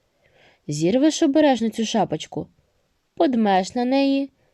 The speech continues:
і поніс вітерець малесенькі пухнасті парашутики. А під кожним парашутиком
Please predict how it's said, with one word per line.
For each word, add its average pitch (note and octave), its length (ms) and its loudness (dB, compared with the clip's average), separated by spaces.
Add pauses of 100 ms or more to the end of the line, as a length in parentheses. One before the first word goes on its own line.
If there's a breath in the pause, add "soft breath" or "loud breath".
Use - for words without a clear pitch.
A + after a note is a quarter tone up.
(400)
і A#4+ 340 2
поніс A#3 720 2
вітерець F3+ 440 0
малесенькі G3+ 680 -2
пухнасті F3 560 -8
парашутики. F3 760 -6 (880 loud breath)
А F3 100 -2
під A3+ 220 -2
кожним F3 400 0
парашутиком F#3 680 0